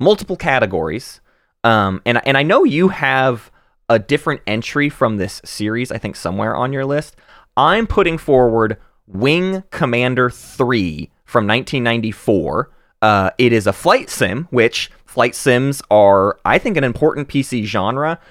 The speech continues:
and we don't have, you know, there's, there's a handful of the obvious picks. Uh, I think there's also Star Wars tie Fighter, and there's also Descent, although Descent is a part of kind of a specific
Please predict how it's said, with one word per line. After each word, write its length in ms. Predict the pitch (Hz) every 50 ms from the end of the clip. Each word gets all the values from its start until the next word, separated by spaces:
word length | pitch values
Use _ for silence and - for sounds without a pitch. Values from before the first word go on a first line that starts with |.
| - _ _ _ _ -
and 420 | 117 120 117 113 113 107 107 101
we 160 | 95 95 117 120
don't 200 | 139 143 - -
have, 440 | - - 127 127 123 120 117 101 - _ _ _ _ _ _ _ _ _ _ _ -
you 360 | 120 - - 127 131 131 117
know, 80 | 107
there's, 180 | 98 117 123 117
there's 160 | 110 143 151 143
a 60 | 135
handful 560 | 131 - - 208 214 214 202 196 - 190 175 -
of 180 | 120 123 110
the 120 | 104 117 - -
obvious 480 | 104 107 113 107 110 104 98 - -
picks. 500 | - - - 117 - - - - - - - -
Uh, 220 | 98 95 90 80 -
I 100 | 104 107
think 200 | - 120 113 -
there's 140 | 120 110
also 360 | - - - 113 110 - - 120
Star 240 | - - 120 113
Wars 160 | 110 110 107 -
tie 220 | - - 113 117
Fighter, 280 | - - 113 117 117 110
and 140 | - 101
there's 120 | 101 101 98
also 300 | 98 101 101 - 113 98 98
Descent, 600 | - - 92 - - - - - 147 107 98 - -
although 160 | 113 107 107
Descent 340 | 92 98 - - 139 135 -
is 80 | 101
a 60 | 107 -
part 220 | - 117 104 92
of 160 | 95 95 - _ - - - _ _ _
kind 180 | - - 131 123
of 80 | 107 101
a 40 |
specific 560 | - - - - 117 - - - - - 95